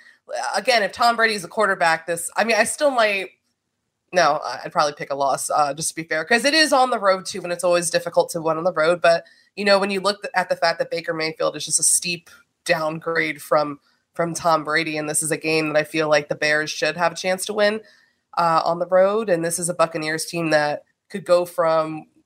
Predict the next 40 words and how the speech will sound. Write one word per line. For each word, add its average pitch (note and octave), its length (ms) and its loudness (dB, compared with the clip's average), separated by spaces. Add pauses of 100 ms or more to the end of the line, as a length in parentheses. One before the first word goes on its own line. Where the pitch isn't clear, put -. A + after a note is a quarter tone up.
(160)
worst E3+ 440 0
to, E3+ 240 2
or D#3 120 -6
first C#4 340 4
to G#3+ 80 -2
worst, F3+ 340 2
I'm D#3 100 -4
sorry, D#3 380 4
uh, D#3 240 0
in D#3+ 120 0
their D#3+ 120 -4
division. D#3+ 400 -2
So, D3 360 0 (420)
I F#3 60 -2
don't G#3+ 60 0
know, C#4 60 8
it's D4+ 120 0
gonna C4+ 100 -4
be C#4+ 60 0
interesting C4 480 -2
'cause, F3+ 280 -4 (300)
again, A3 440 4
that's G3+ 180 -2
why C4 100 0
these C4+ 200 -4
are D4 80 0
so B3+ 300 4
early. A#3+ 320 4
It's F#3+ 160 -6
really A#3+ 160 -6
hard. F#3+ 400 2
You G3 60 -14
kinda A3+ 240 -4
go G3 140 0
with G3 160 -4
your D3 200 -8
gut E3 260 2
at F#3+ 120 -4
this G3 180 -2
point C4+ 380 2